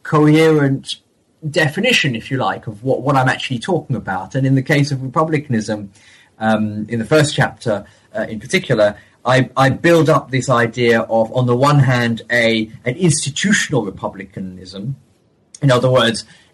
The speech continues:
institutions of the republic are what form the bedrock of the republic. One thinks particularly for, of the, um,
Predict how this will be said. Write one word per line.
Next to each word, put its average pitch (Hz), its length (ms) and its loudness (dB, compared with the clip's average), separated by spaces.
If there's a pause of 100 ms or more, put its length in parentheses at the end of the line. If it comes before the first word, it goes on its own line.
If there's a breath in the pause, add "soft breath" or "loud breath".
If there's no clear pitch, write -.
(100)
institutions 147 1160 2
of 120 160 0
the 120 100 -2
republic 113 600 -2
are 107 140 2
what 110 300 0
form 123 420 0
the 110 80 -4
bedrock 135 560 0
of 92 120 -8
the 104 60 -16
republic. 98 600 -10
One 101 200 -6
thinks 101 280 -12
particularly - 480 -10
for, 98 180 -16 (160)
of 92 280 -8
the, 101 200 -8
um, 92 240 -12